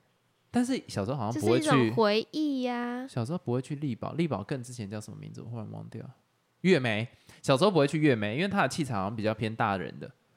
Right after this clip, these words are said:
Speaker 1: 月眉后来跟另外一个整并起来变成力宝。
Speaker 2: 哦，是这样子哦。
Speaker 1: 对，对，对，月眉那个时候，所以有一个很有名啊，月眉断轨，现在变成力宝的断轨。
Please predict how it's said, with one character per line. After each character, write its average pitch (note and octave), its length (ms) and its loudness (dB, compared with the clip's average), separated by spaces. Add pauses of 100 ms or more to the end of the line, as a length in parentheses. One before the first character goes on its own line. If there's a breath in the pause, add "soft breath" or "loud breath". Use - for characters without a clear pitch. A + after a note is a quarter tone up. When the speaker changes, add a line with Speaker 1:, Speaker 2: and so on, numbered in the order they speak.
(180)
Speaker 1:
月 G#3+ 180 6
眉 C3 160 2
后 E3 160 0
来 A#2 160 4
跟 C3 220 0
另 C#3+ 100 -2
外 C3 120 0
一 - 40 0
个 A2+ 80 0
整 G2 240 -2
并 A#2+ 160 -4
起 G#2+ 100 -6
来 F2+ 80 -2
变 G2+ 160 -4
成 G2 140 -8
力 G#2 100 -6
宝。 - 200 -10
Speaker 2:
哦， B3 120 2
是 C4+ 160 -2
这 B3 120 0
样 G#3+ 180 0
子 G3 60 -8
哦。 - 20 -10
Speaker 1:
对， A2 140 2
对， G2+ 100 2
对， G2 180 -4
月 G3 160 4
眉 C3 180 2
那 D#3 60 -4
个 E3 80 -2
时 B2 80 -2
候， A#2+ 120 0
所 D#3 180 -2
以 B2 140 -4
有 A#2 100 0
一 - 20 0
个 D3+ 60 -4
很 D3 80 0
有 A#2 100 -4
名 G#2 140 -2
啊， G#2 60 -2
月 D3+ 160 4
眉 A2 160 0
断 G#2+ 240 0
轨， F#2+ 120 -6
现 A2 120 -6
在 C3 60 -4
变 B2+ 120 -4
成 A2 80 -4
力 B2+ 80 0
宝 G#2+ 160 -2
的 F2+ 60 -10
断 G2 200 -6
轨。 - 160 -8